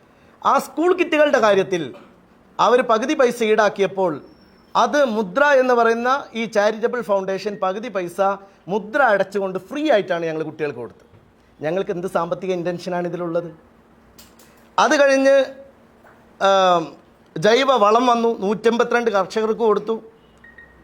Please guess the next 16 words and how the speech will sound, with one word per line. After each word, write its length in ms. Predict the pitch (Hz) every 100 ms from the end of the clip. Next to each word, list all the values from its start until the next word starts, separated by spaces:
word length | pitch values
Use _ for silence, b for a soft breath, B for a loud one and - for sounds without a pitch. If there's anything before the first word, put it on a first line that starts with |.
| _ _
അതുപോലെ 440 | 190 233 240 240 233
തന്നെ 380 | 233 226 214 - - _ _ _
എഴുന്നൂറ്റി 720 | 185 214 240 254 269 269 175
അറുപത് 640 | 233 190 190 208 220 196 185
തയ്യൽ 260 | 175 185 185
മെഷീനുകൾ 540 | 165 165 156 139 117 -
ഞങ്ങൾ 160 | 156 147
കൊടുത്തു. 280 | 117 - - -
അതിനൊരു 240 | 226 208
കാരണം 320 | 196 208 220 196
കൂടിയുണ്ട്. 320 | 139 113 98 - _ - - b b b b 233
ഈ 120 | 311
നിയോജക 380 | 294 247 240 240
മണ്ഡലത്തിൽ 480 | 233 226 226 226
മുദ്രയുടെ 640 | 214 190 196 226 226 233 233 180
ആഭിമുഖ്യത്തിൽ 680 | 190 185 196 185 165 120